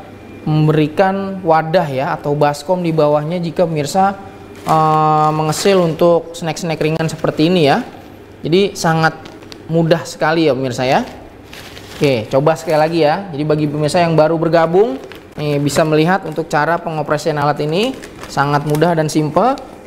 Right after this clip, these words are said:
sangat cepat juga ya bagi Anda yang memang membuka, eh, usaha snack ringan,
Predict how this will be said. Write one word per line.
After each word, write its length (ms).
sangat 400
cepat 320
juga 460
ya 160
bagi 420
Anda 320
yang 160
memang 400
membuka, 880
eh, 320
usaha 800
snack 320
ringan, 480